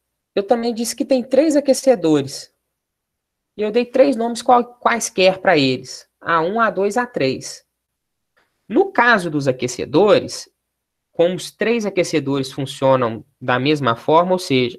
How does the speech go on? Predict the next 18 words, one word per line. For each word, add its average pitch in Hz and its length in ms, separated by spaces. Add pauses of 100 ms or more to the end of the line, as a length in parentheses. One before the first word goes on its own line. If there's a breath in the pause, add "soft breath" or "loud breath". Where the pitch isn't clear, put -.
(460)
eles 135 140
só 143 160
são 190 180
ligados 135 600
ou 113 100
desligados, 143 840 (840)
eu 269 300
inverter 220 640
essa 160 280
ordem 135 400
aqui, 208 400
ó, 117 280 (420)
não 202 80
vai 233 100
fazer 247 280
problema 254 340
nenhum, 190 340
tá? 190 320